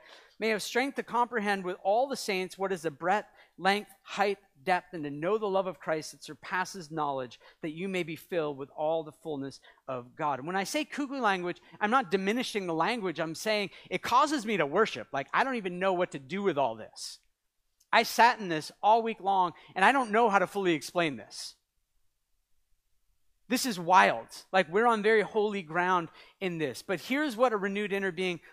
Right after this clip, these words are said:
looks like. First, it's that it's more of Christ dwelling in us. That we're in Christ and Christ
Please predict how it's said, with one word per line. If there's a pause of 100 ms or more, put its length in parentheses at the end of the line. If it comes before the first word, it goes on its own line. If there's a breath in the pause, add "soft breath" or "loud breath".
(140)
looks
like. (400)
First, (200 soft breath)
it's
that
it's (120)
more
of
Christ (100)
dwelling
in
us. (1120)
That
we're
in
Christ
and
Christ